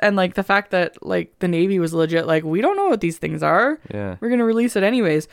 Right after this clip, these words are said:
Speaker 1: I was like, "I think that gives a little bit of cred to"
Speaker 2: Totally.
Speaker 1: Yeah.
Speaker 2: And, <laughs> and I like to, to describe who, uh,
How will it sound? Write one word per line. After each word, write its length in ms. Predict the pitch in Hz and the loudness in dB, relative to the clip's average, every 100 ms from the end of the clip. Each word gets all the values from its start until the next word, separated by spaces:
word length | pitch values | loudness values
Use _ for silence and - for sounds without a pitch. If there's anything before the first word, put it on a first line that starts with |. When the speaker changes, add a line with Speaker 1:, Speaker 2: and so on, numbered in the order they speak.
| - - - | -20 -20 -6
Speaker 1:
I 40 | |
was 60 | 180 | -2
like, 120 | 180 | -2
"I 40 | 185 | -2
think 180 | 311 | -6
that 100 | 427 427 | -4 -4
gives 120 | 440 | -2
a 40 | 392 | 0
little 160 | 392 | 0
bit 100 | 370 | 0
of 140 | 339 330 | -2 -2
cred 320 | - 294 285 | -2 -2 -2
to" 320 | - 175 165 175 _ | -4 -2 -2 -6 _
Speaker 2:
Totally. 340 | 98 95 85 82 _ | -6 -4 -6 -10 _
Speaker 1:
Yeah. 180 | 226 214 | -6 -4
Speaker 2:
And, 80 | 90 | -4
<laughs> 360 | - - - 160 | -8 -10 -12 -2
and 120 | 123 | 2
I 40 | |
like 240 | 131 160 - | 4 2 0
to, 180 | 151 123 - - - - - - - | 0 0 -4 -20 -20 -20 -20 -18 -12
to 120 | 131 | -6
describe 760 | 113 120 - 120 113 117 127 120 | -2 -2 -2 2 4 4 2 0
who, 340 | - 120 113 104 | -4 0 0 2
uh, 340 | 95 90 85 | 2 2 0